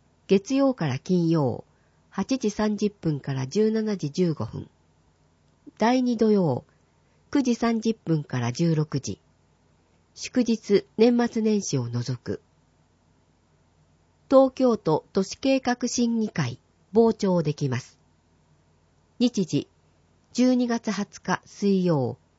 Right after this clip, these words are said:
十三時三十分から。場所、都庁会議室。定員十五人、抽選。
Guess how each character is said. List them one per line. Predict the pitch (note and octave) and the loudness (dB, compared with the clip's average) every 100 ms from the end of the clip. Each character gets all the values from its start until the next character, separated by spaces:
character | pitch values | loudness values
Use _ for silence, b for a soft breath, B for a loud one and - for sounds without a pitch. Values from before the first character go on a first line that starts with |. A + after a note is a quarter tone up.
| _ - | _ -2
十 | B3+ | 0
三 | C4 A#3+ A#3 | 0 -2 -4
時 | E3+ | -4
三 | D3+ F#3+ F#3 | -4 -2 -2
十 | F3 | -4
分 | E3+ - C3 A2+ | -8 -6 -6 -6
か | D3 | -10
ら。 | - - _ _ _ _ _ _ _ _ _ _ | -12 -18 _ _ _ _ _ _ _ _ _ _
場 | F3 | -4
所、 | - F3+ - _ _ _ _ - | 0 -2 -2 _ _ _ _ -2
都 | C#4 | 0
庁 | B3+ G3 D#3 | 2 2 0
会 | - F#3 F3+ | -2 -2 -2
議 | E3 | -4
室。 | - - - - _ _ _ _ _ _ _ _ - | -6 -12 -16 -16 _ _ _ _ _ _ _ _ 2
定 | B3 A#3 | 4 4
員 | A3 G3+ F3 - - | 2 0 -2 -8 -6
十 | F#3+ C4 A3+ | 0 2 2
五 | E3 | 2
人、 | B2+ F#2+ - _ _ | 0 -6 -12 _ _
抽 | - F3+ | -6 -4
選。 | D#3+ D3 A#2+ | -2 -4 -4